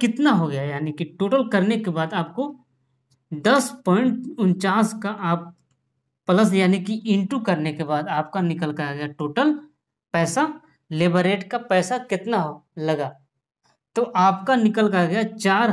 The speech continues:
हजार तीन सौ तिरपन रुपया आपका टोटल खर्चा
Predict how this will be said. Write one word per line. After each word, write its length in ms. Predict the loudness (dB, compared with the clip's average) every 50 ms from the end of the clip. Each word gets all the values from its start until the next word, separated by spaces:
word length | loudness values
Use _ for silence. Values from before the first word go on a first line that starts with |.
| 0
हजार 520 | -2 -4 -2 -2 0 0 0 -2 -4 -8 -12 _ _ _ -2
तीन 200 | 0 0 0 0
सौ 200 | -2 -4 -4 -4
तिरपन 640 | -4 -4 -2 0 2 2 2 2 0 0 0 0 -2
रुपया 340 | -4 -4 -4 -4 -4 -4 -4
आपका 340 | -4 -6 -8 -8 -10 -12 -10 -10 -12 -16 _ _ _ _ _ _ _ _ _ _ 2
टोटल 400 | 2 2 4 4 2 0 0 -2
खर्चा 400 | -4 -6 -6 -6 -2 -2 -2